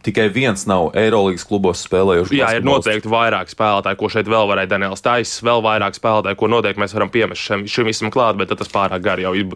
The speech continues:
Speaker 2: izplūst.
Speaker 1: Vienīgais, kurš nav Eirolandes klubos, ir Davids Kramers, eh, Slovāku izcelsmes, eh, vācietis, kurš,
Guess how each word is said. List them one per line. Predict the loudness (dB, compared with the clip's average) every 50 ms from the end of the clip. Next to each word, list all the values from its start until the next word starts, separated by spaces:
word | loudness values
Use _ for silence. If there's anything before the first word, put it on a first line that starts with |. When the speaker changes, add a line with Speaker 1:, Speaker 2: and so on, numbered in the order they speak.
| -8 -8 -8
Speaker 2:
izplūst. | -6 -4 -2 -2 -2 0
Speaker 1:
Vienīgais, | 0 2 2 2 2 2 2 2 2 0 -2 -4 -2
kurš | -2 -2 -2 -4 -4 -2
nav | 0 2 2 2 2 2 4
Eirolandes | 4 4 4 2 0 0 -4 -4
klubos, | -2 0 2 2 2 2 0 -2 -6 -8 -6 -6 -6 -6 -4 -2
ir | 0 2 2 2 2 0 0 2
Davids | 2 2 2 0 -2 -2
Kramers, | 0 0 0 2 0 -2 -2 -4 -4 -2 0
eh, | 2 2 2
Slovāku | 0 0 0 2 2 2 0 0 -4 -6
izcelsmes, | -2 0 0 0 0 -2 -4 -8 -6 -4 -2
eh, | 0 0 2
vācietis, | 2 2 2 2 0 0 0 0 0 0 -2 -6 -12
kurš, | -8 -2 0 2 2 2 0 -2 -2 0